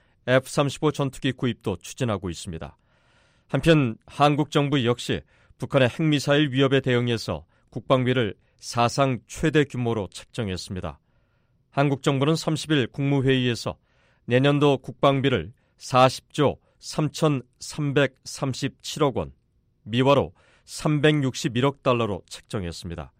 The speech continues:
이는 올해 예산보다 사 퍼센트 증가한 것으로,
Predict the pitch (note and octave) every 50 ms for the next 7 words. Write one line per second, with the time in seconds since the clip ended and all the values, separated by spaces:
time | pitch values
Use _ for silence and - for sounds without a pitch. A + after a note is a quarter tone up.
0 | _ _ _ _ _ _ _ _ _ _ _ _ _ B2 C3 D3 D3+ D3 B2+ F#2+
1 | - _ _ _ - C3 D3 D#3 D3+ C#3+ C#3+ C#3+ C3+ - E3+ E3 D#3 C#3 C#3+ B2
2 | D3+ D3+ C#3 A#2 G#2+ - - A#2+ A#2+ - - D#3 C#3+ - C#3+ C3 - D#3+ D#3 -
3 | - C3 B2+ B2 B2+ B2 A#2+ A2+ A2+ G#2+ - - A#2+ E2+